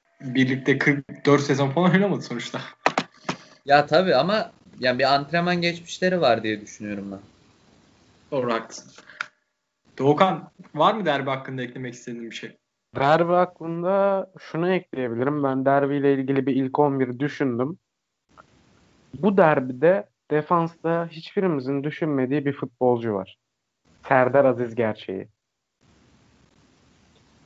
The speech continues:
Speaker 3: Serdar Aziz iyi bir futbolcu, koşan bir futbolcu, mücade-, mücadeleyi çok seven bir futbolcu. Ben bu derbide Erol Hoca'nın bence Serdar Aziz'i de düşüneceğini düşünüyorum. Serdar'ın yanına ya Lemos ya Tisserand.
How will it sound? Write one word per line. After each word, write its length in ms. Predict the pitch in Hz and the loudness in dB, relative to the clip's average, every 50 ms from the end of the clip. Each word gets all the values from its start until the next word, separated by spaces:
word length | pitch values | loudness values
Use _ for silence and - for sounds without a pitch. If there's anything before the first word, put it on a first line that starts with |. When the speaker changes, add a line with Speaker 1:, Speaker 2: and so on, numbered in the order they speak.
| _ _ | _ _
Speaker 3:
Serdar 500 | - - - 139 131 127 131 127 151 151 | -8 -2 2 4 4 4 4 4 4 4
Aziz 280 | 160 165 160 160 143 127 _ _ _ _ _ - - _ _ _ _ _ _ _ _ _ - | 4 2 2 0 -4 -6 _ _ _ _ _ -20 -20 _ _ _ _ _ _ _ _ _ -6
iyi 240 | 131 139 147 147 | -4 -4 -2 -2
bir 60 | 156 165 | -4 -4
futbolcu, 680 | - - - _ - 135 123 113 107 - - 127 127 - | -6 -8 -16 _ 0 2 2 2 0 -2 -6 -8 -6 -2
koşan 440 | - 139 131 - 156 147 143 147 | 0 0 2 2 2 2 2 0
bir 40 | 131 | -4
futbolcu, 520 | - - 127 _ - - 123 120 110 113 120 | -8 -12 -16 _ -4 -4 -4 -2 -4 -4 -6
mücade-, 520 | 120 123 120 120 127 127 127 127 123 - | -4 -4 0 2 4 4 4 2 0 -4
mücadeleyi 600 | - 131 123 120 120 127 127 123 131 127 123 131 | -6 -6 -6 -2 0 2 2 2 2 0 0 -2
çok 220 | 131 - 160 147 - | -2 -2 -4 -2 0
seven 340 | - 135 123 120 117 113 113 | 2 4 4 4 2 0 -2
bir 40 | |
futbolcu. 600 | 110 - _ _ - 117 110 110 110 117 131 156 - _ _ _ _ - - - - _ _ _ - | -6 -8 _ _ -6 -4 -4 -4 -4 -6 -10 -10 -12 _ _ _ _ -20 -20 -20 -20 _ _ _ -6
Ben 220 | 113 113 113 127 123 | -4 -4 -2 0 0
bu 140 | 151 160 | 2 4
derbide 440 | 151 151 143 135 127 123 123 123 160 | 6 6 6 4 2 0 2 2 4
Erol 240 | 160 143 131 143 147 | 4 4 4 2 2
Hoca'nın 420 | 147 135 127 127 131 151 156 139 | 2 0 0 0 -2 -2 -2 0
bence 480 | 127 120 123 127 135 135 123 127 143 151 | 2 2 2 2 0 -2 0 0 0 0
Serdar 500 | 151 - - 139 127 120 117 120 127 127 | -2 -4 -2 0 0 0 0 0 0 0
Aziz'i 340 | 127 127 120 135 143 151 147 | 0 -2 -2 -4 -8 -4 -4
de 140 | 143 135 123 | -4 -4 -4
düşüneceğini 500 | 120 - - 131 120 117 117 113 113 110 | -6 -8 -8 -6 -4 -4 -4 -4 -4 -6
düşünüyorum. 500 | 107 - - 120 113 113 110 110 110 - _ _ _ _ _ _ _ | -8 -8 -8 -6 -6 -4 -4 -6 -8 -10 _ _ _ _ _ _ _
Serdar'ın 720 | - - - - 123 120 120 123 123 135 131 143 156 165 165 | -20 -10 -4 0 0 0 0 0 0 0 2 2 2 2 2
yanına 400 | 156 143 131 127 127 139 160 170 | 2 0 0 0 -2 -2 -2 -2
ya 200 | 151 127 135 143 | 0 2 4 4
Lemos 640 | 139 131 131 139 147 143 151 170 180 - _ _ | 4 4 2 2 2 0 -2 -4 -8 -12 _ _
ya 160 | - 139 143 143 | -2 -2 -2 -2
Tisserand. 500 | - 131 - - 123 110 104 95 95 | -4 -8 -4 0 0 0 0 -2 -6